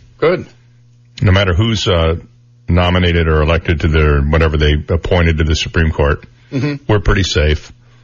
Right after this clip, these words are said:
Speaker 2: Unless you start advocating for something radical like listening online.
Speaker 1: Hmm.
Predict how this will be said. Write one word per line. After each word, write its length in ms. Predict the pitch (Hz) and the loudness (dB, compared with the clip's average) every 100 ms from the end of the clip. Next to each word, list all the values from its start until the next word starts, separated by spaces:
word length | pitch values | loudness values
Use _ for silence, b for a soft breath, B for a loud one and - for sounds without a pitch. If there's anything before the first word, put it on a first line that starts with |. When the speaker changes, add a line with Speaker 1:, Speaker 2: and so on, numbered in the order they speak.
| b - | b -2
Speaker 2:
Unless 280 | 104 110 - | 0 0 -2
you 60 | |
start 220 | 117 107 95 | -2 0 0
advocating 560 | 92 92 95 92 85 | -2 -2 -2 0 0
for 80 | 82 | -2
something 500 | - 90 80 85 85 | 0 0 0 0 2
radical 480 | 87 85 85 85 80 | 2 2 0 0 0
like 280 | 78 73 - | 0 -2 -6
listening 480 | - 87 - 82 78 | -2 0 2 2 2
online. 540 | 73 73 71 73 82 - - _ _ _ | 2 2 2 0 -4 -10 -20 _ _ _
Speaker 1:
Hmm. 80 | - | -10